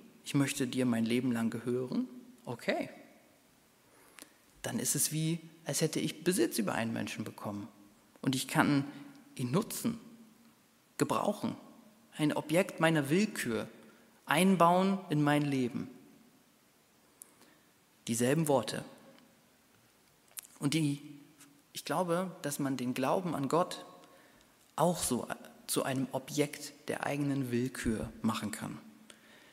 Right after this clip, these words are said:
Dass man die Versprechen Gottes, die er uns gibt, nicht mehr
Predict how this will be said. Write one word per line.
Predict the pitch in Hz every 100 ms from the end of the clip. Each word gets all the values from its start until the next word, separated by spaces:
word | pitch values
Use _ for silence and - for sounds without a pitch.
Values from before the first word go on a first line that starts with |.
| -
Dass | 135
man | 175
die | 170
Versprechen | - 131 - 165 185 170
Gottes, | 151 175 - 220 226 - -
die | 170
er | 98
uns | 139 135 -
gibt, | 185 185 - - - - - - _ _
nicht | 151 151
mehr | 156 -